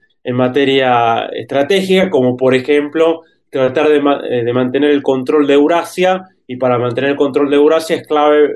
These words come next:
eh, controlar las periferias de Eurasia, y por eso es clave, eh, mantener el, la presencia, ¿no? en el Pacífico y, eh, en el Atlántico, y de alguna manera avanzar con la otan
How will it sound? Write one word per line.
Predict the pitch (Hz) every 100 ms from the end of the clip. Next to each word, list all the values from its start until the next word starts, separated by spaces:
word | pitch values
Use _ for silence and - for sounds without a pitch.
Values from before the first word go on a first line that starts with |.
| -
eh, | 120 113
controlar | 110 117 113 120 131 139 131 123 _ _
las | 120 117
periferias | 135 127 120 214 165 127
de | 135
Eurasia, | 147 165 160 - 175 165
y | 110
por | 120 117
eso | 123 123 139 127 _ _ _ -
es | 117 107
clave, | - 131 127 131 131 127 127 _ _ _ -
eh, | - -
mantener | 123 120 117 123 127
el, | 127 113 104 - _ _ -
la | 127 113
presencia, | 120 117 117 143 143 123 151 147 147 - _ _ -
¿no? | 135 151 -
en | 120
el | 113 107
Pacífico | 117 - 165 - 175 - 175 180 - _ _ _ _
y, | - 135 143 147 147 - 104
eh, | 120 110 110 113 _
en | - 123
el | 117
Atlántico, | 120 180 185 170 156 170 175 175 143
y | 131
de |
alguna | 120 123 131
manera | 127 135 139 143 131 - _ -
avanzar | 120 113 113 139 123
con | 127 127
la | 120
otan | 117 123 143 139 139